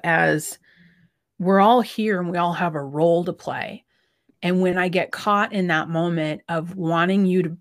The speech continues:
play your role differently, I have to remember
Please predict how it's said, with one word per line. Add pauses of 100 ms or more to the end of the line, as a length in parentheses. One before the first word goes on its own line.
play
your
role
differently, (680)
I
have
to
remember